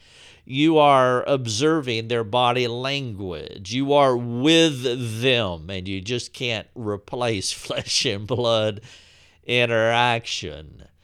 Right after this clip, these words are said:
Now, there is the drawback to one-to-one interaction because in many cases, they are in relational difficulty, relational challenges, because we're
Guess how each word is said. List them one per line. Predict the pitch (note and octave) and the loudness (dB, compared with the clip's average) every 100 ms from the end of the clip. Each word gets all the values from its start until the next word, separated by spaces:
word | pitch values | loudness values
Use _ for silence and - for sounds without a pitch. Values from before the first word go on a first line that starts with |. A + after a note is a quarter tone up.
| _ - - | _ -14 0
Now, | C#3+ | 4
there | D3+ D#3 | 6 6
is | E3+ D#3+ | 6 2
the | D3 B2+ | 0 -2
drawback | C3+ E3 B3 G#3+ D#2+ D#2 D#3+ - | 2 2 2 0 -4 -6 -8 -8
to | B2+ | -8
one-to-one | G2+ A2+ A2 G#2+ F#2+ G2+ F#2+ | -4 -2 -2 -2 -2 -4 -4
interaction | G#2+ F#2+ E2+ F2 F2 F#2+ - A#2+ C3 | -6 -6 -6 -6 -8 -8 -8 -8 -8
because | A#2 - A2 G2+ G2+ | -8 -4 -4 -4 -6
in | F#2+ G2 | -8 -12
many | G#2+ G#2+ A2 F#2+ | -12 -8 -6 -6
cases, | - B2+ C3 - G2 A#2 D3+ A2+ | -2 -2 -2 -4 -6 -10 -14 -14
they | G2+ A2 A2+ | -6 -2 0
are | A2+ | 0
in | A#2 B2 B2+ | -2 -4 -8
relational | C3+ C3 C3+ D#3+ - A2+ F#2 E2 | -4 -4 -2 -2 -2 -6 -8 -10
difficulty, | D2+ E2+ D#2+ D#2 D#2+ D#2 A2+ G2+ | -8 -10 -10 -14 -12 -12 -10 -8
relational | G2 G#2 G#2+ A2+ A#2+ A2 A2 | -6 -6 -6 -6 -8 -8 -10
challenges, | - C3+ D#3 A2+ F2 E2+ - | -8 -4 -4 -4 -8 -12 -12
because | G2 - F2+ C#3+ - | -14 -8 -8 -8 -8
we're | F#2+ A2 | -8 -8